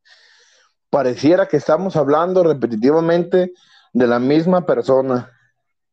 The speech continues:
O sea, pu-, pudiésemos cambiar al personaje y ponerle casi, casi las grabaciones y queda, queda, solamente que son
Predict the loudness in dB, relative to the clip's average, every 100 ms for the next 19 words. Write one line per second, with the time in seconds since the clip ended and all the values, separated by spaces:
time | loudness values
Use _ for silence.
0 | _ -2 0 2 2 0 -2 -4 -4 -4
1 | 0 4 4 4 2 0 -2 -4 -18 _
2 | _ _ _ _ _ _ _ _ _ _
3 | -2 -2 2 2 2 0 -2 -2 -2 0
4 | 0 2 2 2 0 2 2 2 2 0
5 | 0 0 0 2 2 2 2 2 2 2
6 | 2 -4 -4 2 2 2 -4 -14 _ _
7 | _ _ 0 2 4 2 2 2 2 -2
8 | -2 -2 0 0 -2 -6